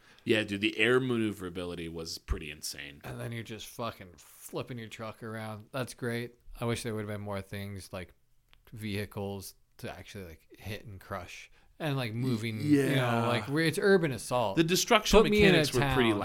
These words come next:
Speaker 2: Yeah, I feel like
Speaker 1: lackluster.
Speaker 2: I'm in
Speaker 1: You
Speaker 2: a
Speaker 1: just
Speaker 2: town that's
Speaker 1: hit
Speaker 2: been set
Speaker 1: something
Speaker 2: up
Speaker 1: and
Speaker 2: to
Speaker 1: it just kinda, like, falls over and
Speaker 2: Yeah, or
Speaker 1: disappears.
Speaker 2: disintegrates.
Speaker 1: Yeah,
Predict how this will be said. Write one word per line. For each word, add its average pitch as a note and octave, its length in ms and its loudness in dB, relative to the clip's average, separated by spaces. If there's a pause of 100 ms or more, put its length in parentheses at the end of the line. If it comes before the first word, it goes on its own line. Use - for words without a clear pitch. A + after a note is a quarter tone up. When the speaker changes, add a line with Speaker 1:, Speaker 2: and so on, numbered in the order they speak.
Speaker 2:
Yeah, C#3+ 140 2
I D3 60 2
feel F3+ 180 4
like E3+ 160 6
Speaker 1:
lackluster. D#3+ 60 2
Speaker 2:
I'm D3 120 2
in C#3+ 80 2
Speaker 1:
You A#2 40 4
Speaker 2:
a A#2 40 4
Speaker 1:
just C3 160 4
Speaker 2:
town C3 200 -2
that's A#2+ 120 -6
Speaker 1:
hit - 140 2
Speaker 2:
been G#2+ 60 0
set - 40 -2 (120)
Speaker 1:
something C3 220 2
Speaker 2:
up B2 40 2
Speaker 1:
and A#2+ 80 2
Speaker 2:
to A2+ 80 0
Speaker 1:
it A2+ 60 -4
just A2 240 -4
kinda, A2 240 -4
like, G2+ 240 -8
falls A2 320 2
over A2 100 6
and - 80 2
Speaker 2:
Yeah, C3 140 0
or A#2 40 -4
Speaker 1:
disappears. A#2 460 -2
Speaker 2:
disintegrates. G#2 600 -4
Speaker 1:
Yeah, A2 160 4